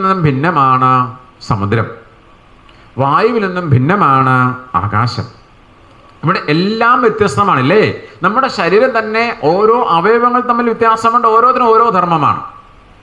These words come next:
അപ്പൊ വൈവിധ്യം എന്ന് പറയുന്നത്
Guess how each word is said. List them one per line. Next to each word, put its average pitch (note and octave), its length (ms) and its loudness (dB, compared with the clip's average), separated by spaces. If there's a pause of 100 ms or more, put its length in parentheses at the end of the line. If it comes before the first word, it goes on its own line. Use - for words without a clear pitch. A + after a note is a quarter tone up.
(440)
അപ്പൊ A#3+ 140 0
വൈവിധ്യം A3 800 0
എന്ന് B3 120 0
പറയുന്നത് G3+ 840 2